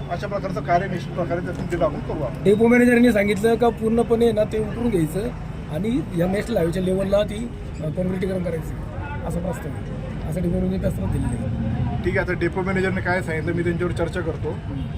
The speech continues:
Speaker 1: कारण आता हे जे, हा जो रस्ता आहे, जो हायवे आहे, तो एसटी स्टँड आहे, याचे वॉटर लाईन्स, ड्रेनेज लाईन्स, स्टॉर्म वॉटर लाईन्स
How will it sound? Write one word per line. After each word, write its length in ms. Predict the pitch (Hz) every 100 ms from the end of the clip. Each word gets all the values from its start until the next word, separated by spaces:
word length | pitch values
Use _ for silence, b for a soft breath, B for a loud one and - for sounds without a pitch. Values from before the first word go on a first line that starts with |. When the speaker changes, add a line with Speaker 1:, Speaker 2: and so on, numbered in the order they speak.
| - - - - -
Speaker 1:
कारण 100 | 156
आता 200 | 160 185
हे 260 | 160 175
जे, 240 | 202 226 226 220 - - - -
हा 180 | 185
जो 140 | 202 208
रस्ता 280 | 185 143 170
आहे, 180 | 160 165 - - - -
जो 100 | 190
हायवे 300 | 190 160 170
आहे, 140 | 170 165
तो 160 | 180
एसटी 220 | 175 185 185
स्टँड 280 | 190 160
आहे, 160 | 156 147
याचे 320 | - 185 180 170 - - - - -
वॉटर 300 | 147 160 202
लाईन्स, 460 | 196 196 185 185 175 - - - - -
ड्रेनेज 360 | 170 185 175
लाईन्स, 440 | 180 180 180 175 175 - - - -
स्टॉर्म 280 | - 190 196
वॉटर 220 | 185 180
लाईन्स 440 | 180 175 175 175